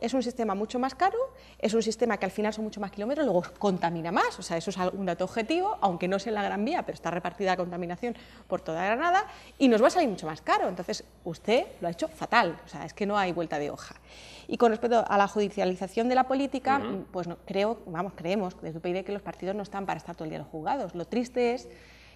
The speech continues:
Speaker 1: que, eh, efectivamente sabemos que, eh, el sistema, eh, está politizando la justicia también. Es muy triste que nosotros como partido hayamos tenido que denunciar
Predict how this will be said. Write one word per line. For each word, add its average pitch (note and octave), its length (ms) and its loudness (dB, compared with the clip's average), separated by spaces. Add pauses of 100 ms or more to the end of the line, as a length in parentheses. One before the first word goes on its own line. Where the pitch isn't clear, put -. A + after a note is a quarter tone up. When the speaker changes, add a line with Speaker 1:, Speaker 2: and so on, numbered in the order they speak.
Speaker 1:
que, G#3+ 340 2
eh, F3 140 -2
efectivamente F3+ 520 -6
sabemos G3+ 400 -4
que, G#3+ 460 -6
eh, E3 600 -8
el E3 160 -6
sistema, G3+ 600 -4 (320)
eh, D#3 460 -2
está G3+ 400 0
politizando G#3 880 2
la F3 100 -2
justicia E3 480 -8
también. F3+ 440 -4 (260)
Es - 140 -12
muy F#3 160 -2
triste A#3+ 320 0
que A3 80 -10
nosotros F3+ 200 -8
como F#3+ 140 -4
partido G3 340 -2
hayamos F3+ 280 -2
tenido F#3 180 -6
que F3+ 100 -2
denunciar E3 460 -4